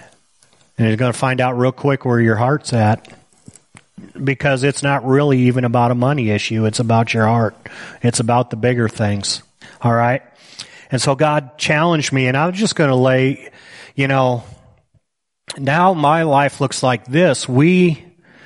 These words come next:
give our tithe. That's ten percent. I wish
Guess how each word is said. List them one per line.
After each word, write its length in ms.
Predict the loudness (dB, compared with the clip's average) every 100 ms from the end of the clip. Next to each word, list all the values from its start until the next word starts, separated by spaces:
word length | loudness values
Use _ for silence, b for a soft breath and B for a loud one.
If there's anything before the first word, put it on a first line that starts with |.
| B B B B
give 160 | -2 0
our 140 | 0
tithe. 420 | 0 2 2 2 0
That's 280 | -2 -2
ten 260 | -6 -4 -4
percent. 560 | -4 -2 0 0 0 0
I 80 |
wish 460 | 2 2 2 -2